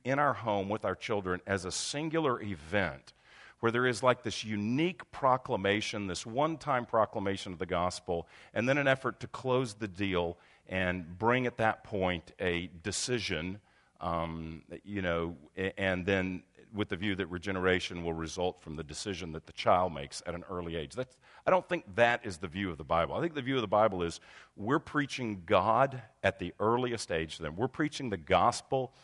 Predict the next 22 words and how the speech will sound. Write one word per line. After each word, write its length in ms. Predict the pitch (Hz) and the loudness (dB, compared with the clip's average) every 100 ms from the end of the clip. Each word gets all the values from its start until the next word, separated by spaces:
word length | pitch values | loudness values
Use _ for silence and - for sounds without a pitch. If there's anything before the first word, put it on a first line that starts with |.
| - _ - | -20 _ -4
when 200 | 98 104 | 0 4
they 120 | 120 | 4
may 140 | 135 139 | 4 4
not 220 | 123 117 | 4 2
even 180 | 107 104 | -2 0
be 140 | 101 | 2
able 140 | 95 | 2
to 120 | 95 85 | 0 -4
understand 540 | 87 85 - 92 82 | -4 -6 -4 -2 -2
it. 100 | 76 - | -4 -2
And 200 | 98 117 | -2 2
we 100 | 147 | 2
are 100 | 95 | 2
walking 720 | 85 101 113 131 143 131 - | 2 4 4 4 -4 -6 -4
and 140 | 98 95 | -6 -6
talking 500 | - 131 123 87 69 | 0 2 0 -8 -12
the 80 | 76 | -8
gospel. 560 | 78 64 - 69 58 - - - - | -6 -6 -8 -12 -14 -16 -20 -12 -2
We 140 | 87 | 0
are 80 | 82 | 0
sharing 400 | - 98 101 95 | 2 4 6 4
it, 160 | 92 | 2